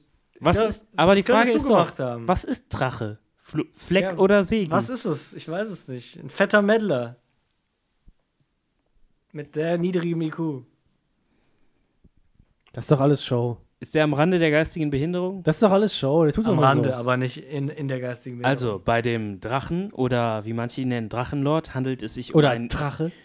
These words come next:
Speaker 1: übergewichtigen YouTuber, der in einer, äh, in einem Haus in, äh, Bayern wohnt, welches er
Speaker 2: An
Speaker 1: runterkommen
Speaker 2: Schauerberg
Speaker 1: lässt.
Speaker 2: acht, in vier eins vier acht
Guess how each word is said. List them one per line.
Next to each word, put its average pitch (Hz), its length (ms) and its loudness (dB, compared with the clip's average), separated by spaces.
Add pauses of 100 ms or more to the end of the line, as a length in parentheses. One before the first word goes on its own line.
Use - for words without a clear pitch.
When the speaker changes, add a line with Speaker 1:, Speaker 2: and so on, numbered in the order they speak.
(160)
Speaker 1:
übergewichtigen 156 960 2
YouTuber, 123 720 -2
der 123 300 -2
in 127 140 -2
einer, 107 920 -4
äh, 85 40 -8
in 101 80 -4
einem 98 300 -10
Haus 170 380 -4
in, 104 400 -8
äh, - 480 -16
Bayern 147 520 -2
wohnt, 165 500 -4 (720)
welches 123 380 -4
er 120 120 -2
Speaker 2:
An 113 80 0
Speaker 1:
runterkommen 170 240 4
Speaker 2:
Schauerberg 208 460 8
Speaker 1:
lässt. 190 160 2
Speaker 2:
acht, 190 340 4 (320)
in 156 140 -2
vier 214 420 4
eins 196 640 0 (340)
vier 190 460 0
acht 180 220 0